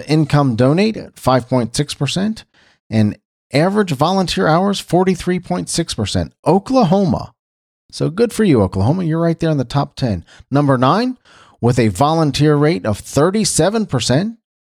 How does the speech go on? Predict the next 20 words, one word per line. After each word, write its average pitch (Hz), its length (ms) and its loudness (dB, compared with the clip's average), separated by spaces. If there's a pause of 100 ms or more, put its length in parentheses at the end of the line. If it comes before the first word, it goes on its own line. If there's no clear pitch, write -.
(340)
a 95 100 0
percent 147 480 -2
of 113 160 0
income 143 440 0
donated 156 360 2
at 202 160 -8
four 139 180 2
point 127 360 -2
two 151 180 2
percent, 147 400 -2
and 135 100 -2
an 110 60 0
average 143 300 0
volunteer 147 440 0
hours 156 280 2
of 95 80 -4
forty-five 180 760 0
point 170 300 -4
three 185 240 2
percent. 90 540 -4